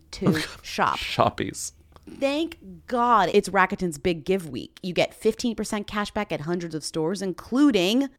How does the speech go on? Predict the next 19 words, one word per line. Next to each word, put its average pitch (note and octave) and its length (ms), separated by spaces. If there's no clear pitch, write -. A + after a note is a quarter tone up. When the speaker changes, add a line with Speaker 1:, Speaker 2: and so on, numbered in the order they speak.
Speaker 1:
Ulta, G3+ 800
Adidas, B3+ 960
Doc A#3 300
Marten, C4 580
Ray-Ban. B3 680
I'm G3 120
just G3+ 180
naming D#3 260
the D3+ 80
ones C#3+ 200
that B2 300
I C#3 180
like, F3 400
the, D3 160
the - 80
brands C3+ 300
that - 140
I D3+ 140
like. E3+ 220